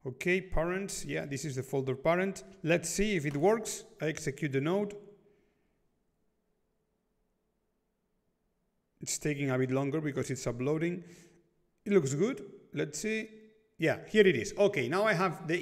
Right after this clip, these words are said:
image, the finally edited, edited with the title, both in the, in my fol-, in my local computer and saved in the Google Drive.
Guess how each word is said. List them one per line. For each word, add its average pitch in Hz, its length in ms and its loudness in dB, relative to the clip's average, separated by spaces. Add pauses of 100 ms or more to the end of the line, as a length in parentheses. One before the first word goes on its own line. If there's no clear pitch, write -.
image, 226 420 -4 (320)
the 160 380 2
finally 180 580 4
edited, 143 420 0 (400)
edited 151 460 0
with 131 180 0
the 131 140 6
title, 190 540 4 (360)
both 147 540 4 (140)
in 147 240 2
the, 135 560 6
in 156 120 0
my 147 160 4
fol-, 202 320 4
in 156 200 0
my 135 680 0 (720)
local 170 320 6
computer 208 720 2 (200)
and 143 200 -2
saved 208 480 2 (500)
in 160 180 0
the 147 420 6
Google 165 180 6
Drive. 101 440 -6